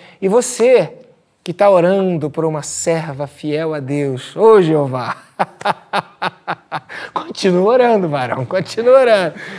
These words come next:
Não vem querer se dar de, dar, cantar de gala aqui com a nossa Luizinha, não, tá? Não é assim, não. Amém? Luísa, quem tá com a gente online aí? Vamos dar um abraço nesse povo.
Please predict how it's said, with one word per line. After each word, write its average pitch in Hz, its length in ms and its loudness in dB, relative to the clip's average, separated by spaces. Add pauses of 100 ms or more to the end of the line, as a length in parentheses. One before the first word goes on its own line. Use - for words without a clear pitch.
(120)
Não 170 120 -6
vem 208 100 0
querer 220 340 4
se 196 240 -2 (220)
dar 180 140 0
de, 175 180 -2
dar, 160 180 -2
cantar 170 300 0
de 160 100 -2
gala 170 220 2
aqui 170 140 -4
com 175 60 0
a 170 40 2
nossa 170 240 0
Luizinha, 156 460 0
não, 123 240 -10
tá? 185 340 2 (220)
Não 170 80 -8
é 190 80 0
assim, 220 260 0
não. 151 480 2 (1800)
Amém? 214 400 4
Luísa, 247 340 6
quem 302 140 4
tá 302 100 4
com 285 80 4
a 262 60 6
gente 262 200 2
online 226 380 6
aí? 202 240 6
Vamos 190 220 2
dar 233 80 4
um 220 100 4
abraço 202 320 4
nesse 196 180 -2
povo. 170 540 4